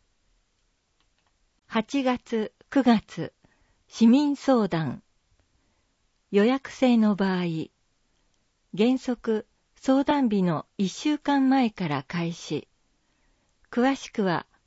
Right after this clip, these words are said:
お問い合わせください。なお、各相談とも祝休日を除く。相談時間、十二時から十三時を除く。市役所、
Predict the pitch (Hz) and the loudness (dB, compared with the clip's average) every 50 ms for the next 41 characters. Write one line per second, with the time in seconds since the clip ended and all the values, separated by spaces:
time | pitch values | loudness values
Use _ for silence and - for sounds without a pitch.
0 | _ _ 185 - - 240 247 240 240 233 226 220 214 208 - - 208 - - 202 | _ _ -8 -2 0 0 2 2 2 0 0 0 -2 -2 -4 -6 -8 -6 -4 -4
1 | 190 185 180 - - 185 170 156 139 - _ _ _ _ _ _ _ _ _ _ | -4 -4 -6 -6 -4 -4 -4 -4 -6 -10 _ _ _ _ _ _ _ _ _ _
2 | _ _ _ _ _ _ _ _ _ _ - 226 226 214 190 170 165 170 - _ | _ _ _ _ _ _ _ _ _ _ -4 -2 0 0 0 -2 -4 -6 -8 _
3 | _ _ _ _ _ _ _ _ - 269 269 - - 196 180 - - 226 220 220 | _ _ _ _ _ _ _ _ -4 -4 -4 -2 -2 -2 -2 -2 0 2 2 2
4 | 214 214 208 202 190 - - 202 185 185 175 175 - - _ _ _ _ _ _ | 2 2 0 0 -2 -2 -2 -2 0 0 0 -2 -4 -8 _ _ _ _ _ _
5 | _ _ _ - - - - - - 269 254 226 - _ _ _ - 247 240 233 | _ _ _ -18 -16 -16 -14 -6 -2 0 0 0 -2 _ _ _ 0 2 2 2
6 | 220 226 220 214 - - 208 202 202 190 180 175 170 170 - 190 190 - - - | 2 0 -2 -2 -2 -4 -2 0 2 2 2 2 0 0 0 -2 -4 -4 -6 -8
7 | 190 175 - - _ _ _ _ _ _ _ _ _ _ _ _ _ _ _ _ | -8 -8 -8 -8 _ _ _ _ _ _ _ _ _ _ _ _ _ _ _ _
8 | _ _ _ _ _ _ _ _ _ - - 247 254 269 262 269 262 254 240 226 | _ _ _ _ _ _ _ _ _ -2 0 2 2 4 4 4 4 4 2 2
9 | 247 226 - - 180 160 147 - 220 - _ _ _ _ _ _ _ _ _ _ | 0 -4 -4 -4 -6 -6 -6 -6 -10 -14 _ _ _ _ _ _ _ _ _ _
10 | _ _ _ _ _ _ _ _ _ 233 254 269 285 285 294 285 - 240 214 - | _ _ _ _ _ _ _ _ _ 2 4 4 4 4 2 2 0 -2 -4 -4
11 | - 175 160 156 147 156 - _ _ _ _ _ _ - 220 240 262 262 - - | -4 -4 -4 -4 -6 -8 -10 _ _ _ _ _ _ 0 2 2 2 2 0 0
12 | 262 240 220 196 - 175 165 151 147 151 151 156 156 - 175 170 - _ - 175 | 2 2 2 0 0 -2 -2 -2 -2 -2 -2 -2 -2 -2 -2 -4 -4 _ -8 -8
13 | 151 - - _ _ _ _ _ _ _ _ _ _ _ _ _ _ _ _ _ | -8 -8 -10 _ _ _ _ _ _ _ _ _ _ _ _ _ _ _ _ _
14 | _ _ _ _ _ _ _ _ _ _ _ - - 240 240 240 240 - - - | _ _ _ _ _ _ _ _ _ _ _ -8 0 2 2 2 2 -2 -8 -16
15 | - - - 165 - - | -12 -8 -6 -6 -6 -8